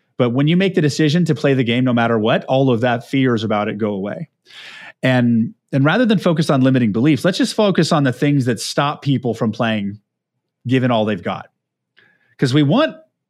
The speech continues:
most people, if you ask them what p-, level of their potential they're playing at, they're probably gonna give you a small number, twenty to sixty percent, maybe eighty percent. And, and if you ask why they're not playing at their full potential, they're gonna give you answers like fear,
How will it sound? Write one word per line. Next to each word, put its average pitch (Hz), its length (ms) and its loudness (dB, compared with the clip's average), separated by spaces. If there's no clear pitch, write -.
most 208 300 2
people, 208 300 2
if 131 80 0
you 151 100 2
ask 170 200 0
them 143 100 2
what 143 180 0
p-, - 80 -4
level 139 340 0
of 123 60 0
their 120 120 0
potential 135 440 -2
they're 117 120 0
playing 127 320 -4
at, 185 120 -2
they're 127 120 0
probably 135 300 -2
gonna 117 140 0
give 117 140 -2
you 117 80 -2
a 107 40 -4
small 107 260 -2
number, 95 360 -6
twenty 120 280 -2
to 107 120 -2
sixty 113 380 -8
percent, 110 300 -6
maybe 104 260 -6
eighty 101 120 -6
percent. - 320 -12
And, 127 340 0
and 139 100 0
if 131 80 0
you 143 120 2
ask 151 260 -2
why 175 380 0
they're 151 180 2
not 139 220 -2
playing 143 260 0
at 123 100 0
their 120 100 0
full 120 180 -2
potential, 139 460 -2
they're 135 140 0
gonna 151 140 0
give 139 160 0
you 131 100 0
answers 151 380 2
like 113 220 0
fear, 120 500 -2